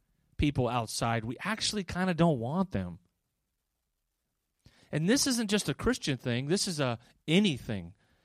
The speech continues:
Have a bridge group that you play bridge with every Tuesday morning, or cards, or po-, it's like,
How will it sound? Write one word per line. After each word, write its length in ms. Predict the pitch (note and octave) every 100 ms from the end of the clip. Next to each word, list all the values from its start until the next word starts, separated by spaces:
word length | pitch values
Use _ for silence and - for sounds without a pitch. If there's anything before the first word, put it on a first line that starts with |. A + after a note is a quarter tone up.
| _
Have 180 | - D3+
a 80 | D#3
bridge 420 | B2 B2+ F#3 C3+
group 300 | B2 G#2 F#2
that 140 | A2
you 100 | A#2
play 300 | A2+ - C3+
bridge 420 | B2 G#2 A2 D#3 A2
with 220 | G2 -
every 160 | G2+
Tuesday 380 | G2+ - G2+ G#2
morning, 380 | G2 F#2+ F#2+ G2+
or 220 | A2+ G2 - - - -
cards, 460 | - D3+ C#3 G#2+
or 180 | G#2+ G#2+ -
po-, 160 | B2+
it's 200 | - C3
like, 100 | C3+